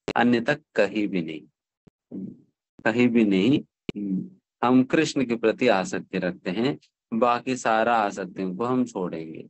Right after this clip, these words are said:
चाहे काम करने के प्रति हो, काम नहीं करने के प्रति हो,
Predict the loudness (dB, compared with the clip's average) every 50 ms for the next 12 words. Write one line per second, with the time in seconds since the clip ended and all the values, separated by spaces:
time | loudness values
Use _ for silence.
0 | _ _ _ -8 -4 -2 -2 -2 0 2 2 2 2 0 0 0 2 2 2 2
1 | 0 0 0 0 0 0 0 0 2 0 0 -2 -6 -14 -20 _ -2 0 0 0
2 | 2 0 -2 -2 0 -2 0 2 2 2 4 2 2 0 0 0 0 0 0 0
3 | -2 0 0 -2 -2 -6